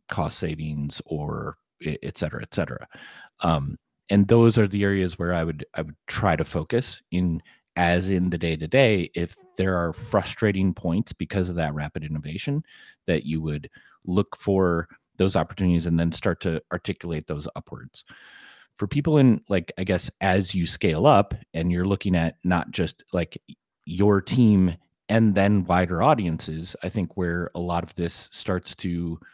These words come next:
branch into areas that we've been talking a lot about, and I love us continually talking about and getting different perspectives,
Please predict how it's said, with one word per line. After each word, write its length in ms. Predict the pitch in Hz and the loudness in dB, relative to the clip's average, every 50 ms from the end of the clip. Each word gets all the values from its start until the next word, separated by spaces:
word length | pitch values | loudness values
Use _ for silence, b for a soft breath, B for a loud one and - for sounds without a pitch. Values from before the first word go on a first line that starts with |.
| b b b b _ _ | b b b b _ _
branch 340 | - 107 104 101 101 101 - | 0 2 2 2 0 -2 -2
into 580 | 101 92 87 - - 98 90 90 90 87 - - - | -2 -2 -2 -2 -4 -4 -4 -4 -4 -6 -8 -8 -6
areas 420 | - 92 90 92 92 90 87 87 - | -4 -2 -2 -2 -2 -4 -4 -6 -8
that 240 | - 82 80 80 - _ _ _ _ _ _ _ _ _ _ _ _ _ _ _ _ _ - - | -6 -6 -4 -6 -6 _ _ _ _ _ _ _ _ _ _ _ _ _ _ _ _ _ -18 -6
we've 240 | - 107 123 143 147 | -2 0 0 0 2
been 180 | 135 156 143 113 | 2 2 2 2
talking 380 | - 101 78 78 - - 117 | 2 -2 -6 -8 -4 -2 0
a 60 | 120 127 | 0 0
lot 180 | 131 135 139 | 0 -2 -2
about, 320 | 139 147 156 165 156 - _ _ _ | -2 0 -2 -2 -2 -4 _ _ _
and 220 | 101 101 95 95 - - | -2 -2 -2 -2 -2 -4
I 80 | 92 | -4
love 560 | 95 95 90 92 95 101 101 95 90 82 - B B B B B B B B B B B B _ - | -4 -4 -2 0 2 2 2 2 0 -4 -10 B B B B B B B B B B B B _ 2
us 360 | 104 104 101 - - - - B B B B B B B _ | 2 2 2 0 -4 -8 -8 B B B B B B B _
continually 800 | - 120 95 82 - - - - 135 135 131 123 120 113 107 104 95 | -2 0 0 0 0 0 2 4 6 6 6 6 6 4 4 2 0
talking 420 | - 98 95 95 - - 98 82 | -2 -4 -6 -6 -4 -4 -4 -4
about 320 | 78 78 80 76 73 73 - - | -4 -4 -6 -6 -8 -8 -8 -6
and 200 | 85 95 95 87 | -4 -4 -4 -2
getting 280 | 104 98 101 104 98 87 | -4 -2 0 0 0 0
different 320 | - 90 - 104 85 - | -2 -4 -2 -4 -4 -4
perspectives, 720 | - 90 85 - - 120 123 - - 80 73 73 82 - - | -8 -10 -8 -4 -4 -4 -4 -4 -8 -8 -8 -10 -12 -14 -18